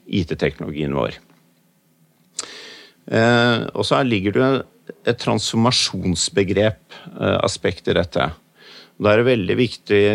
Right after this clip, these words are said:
å ha med seg at, eh, det å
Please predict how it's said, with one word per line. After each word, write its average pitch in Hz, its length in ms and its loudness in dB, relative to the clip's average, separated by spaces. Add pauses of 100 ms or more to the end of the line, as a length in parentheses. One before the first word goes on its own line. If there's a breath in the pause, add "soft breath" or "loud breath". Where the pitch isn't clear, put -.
(120)
å 107 220 -2
ha 113 100 2
med 87 320 2
seg 110 320 2
at, 101 380 -2 (800 soft breath)
eh, 107 440 2
det 104 640 2
å 107 400 4